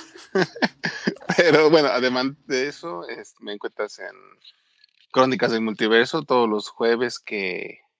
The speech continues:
hay podcast. <laughs> Ahí, ahí me puedes encon-, me pueden encontrar.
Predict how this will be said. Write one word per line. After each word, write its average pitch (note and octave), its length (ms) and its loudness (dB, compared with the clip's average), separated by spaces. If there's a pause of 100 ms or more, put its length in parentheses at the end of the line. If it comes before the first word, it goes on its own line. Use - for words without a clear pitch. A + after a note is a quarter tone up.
(140)
hay G#3+ 220 2
podcast. - 540 -12 (300)
<laughs> - 440 -2
Ahí, B2 200 2
ahí A2 200 2
me G#2+ 160 -8
puedes G2+ 300 -8
encon-, G2 420 -14
me A2+ 220 -2
pueden B2 300 2
encontrar. D3 600 -6